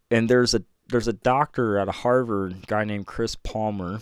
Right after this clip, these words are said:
He has a book, something called, like, Brain Energy. I haven't read the book or anything, but I listened to him talk a little bit. And really, really, really interesting. He was saying that he had a guy who had, I think it's called schizoaffective disorder,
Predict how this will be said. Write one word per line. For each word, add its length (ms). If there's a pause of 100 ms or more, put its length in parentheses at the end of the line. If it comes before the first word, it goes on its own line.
(280)
He 80
has 100
a 60
book, 340
something 240
called, 200
like, 220
Brain 300
Energy. 460
I 200
haven't 340
read 220
the 80
book 280
or 60
anything, 400
but 80
I 40
listened 360
to 60
him 160
talk 280
a 40
little 200
bit. 260 (680)
And 460
really, 300
really, 440
really 480
interesting. 480
He 120
was 140
saying 320
that 220 (360)
he 120
had 140
a 40
guy 340
who 120
had, 260 (1120)
I 80
think 220
it's 140
called 260
schizoaffective 1300
disorder, 560